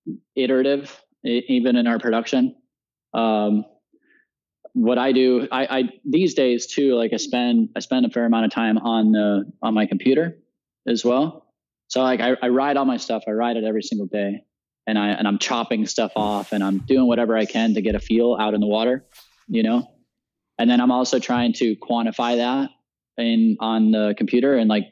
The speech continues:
and actually build out some numbers that I can kinda reference. So I can, I'm just creating my own scale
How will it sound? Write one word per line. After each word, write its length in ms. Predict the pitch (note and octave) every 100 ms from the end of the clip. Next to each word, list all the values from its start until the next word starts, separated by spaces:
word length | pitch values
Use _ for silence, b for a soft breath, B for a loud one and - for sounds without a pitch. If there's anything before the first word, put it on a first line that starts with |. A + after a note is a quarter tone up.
| _
and 160 | A2 G#2+
actually 260 | A2+ A2+
build 220 | G#2+ A#2
out 180 | A2+ A#2
some 140 | - G#2+
numbers 400 | A2 A2+ C3 B2
that 80 |
I 80 | A#2
can 140 | A#2 B2
kinda 200 | B2 A#2
reference. 560 | B2 B2+ D#3 - - _ _ _
So 140 | - D3
I 80 | D3
can, 140 | D3
I'm 180 | C3+ C3
just 220 | D#3+ D3+
creating 300 | - D3 C#3+
my 140 | A2+ A#2+
own 120 | B2
scale 560 | - - A2+ G2+ -